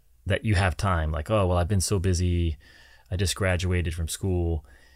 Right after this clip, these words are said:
So this is a time to maybe, you know, throttle back and en-, enjoy myself, and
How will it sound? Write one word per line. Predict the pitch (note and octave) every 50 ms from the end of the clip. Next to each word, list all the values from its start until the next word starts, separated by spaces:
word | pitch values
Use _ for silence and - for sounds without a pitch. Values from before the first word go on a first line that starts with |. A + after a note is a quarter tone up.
| - - - - - -
So | - - G#2+ G2
this | F2 G#2+ F#2+ -
is | G2+ F#2+
a | F#2 E2+
time | - F#2+ F2+ F2 F2 F2 D#2+
to | F2+
maybe, | F2 E2+ E2+ E2 E2+ E2+ E2 E2 D2+ - - _ _ - _ _ _ _ _ _ _ _ _ _ _ _ _ - _ _ _ _
you | - G2
know, | E2 D2+
throttle | - - G#2 F#2+ F#2 F#2 F2
back | D#2 F2+ F2 F2 E2+ E2+ -
and | F#2+ F2
en-, | E2+ E2+ E2 -
enjoy | - F#2 F2+ E2+ - G2 F#2 F#2
myself, | F#2 F2+ E2+ E2 - F2+ E2+ D#2 D#2 -
and | - F2+ F2 E2 D#2+ -